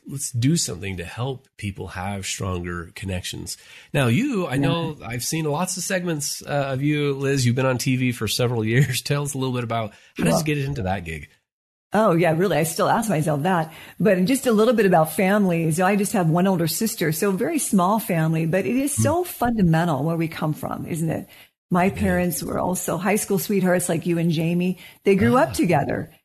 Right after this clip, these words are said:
Speaker 2: And, um, that just is so meaningful to me as far as that foundational, concrete place of where we come from.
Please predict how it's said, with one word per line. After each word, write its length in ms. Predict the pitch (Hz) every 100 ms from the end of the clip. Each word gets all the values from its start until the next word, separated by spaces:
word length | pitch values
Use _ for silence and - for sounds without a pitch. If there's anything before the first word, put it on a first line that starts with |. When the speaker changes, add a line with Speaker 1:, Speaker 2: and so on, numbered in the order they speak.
| _ _
Speaker 2:
And, 460 | 175 170 165 170 160
um, 540 | - 160 160 160 160
that 240 | 170 185 -
just 200 | 196 185
is 200 | 185 -
so 160 | 214
meaningful 560 | 214 208 240 240 - 151
to 160 | - 170
me 140 | 165
as 160 | 160 -
far 340 | 170 165 180
as 360 | - - 165 147
that 240 | 165 160
foundational, 760 | 185 165 160 160 160 - 196 190
concrete 720 | - 160 165 160 - 165 165
place 400 | 151 160 160 -
of 240 | 147 135
where 180 | 160 170
we 160 | 165
come 320 | 156 - 233 311
from. 400 | - 165 160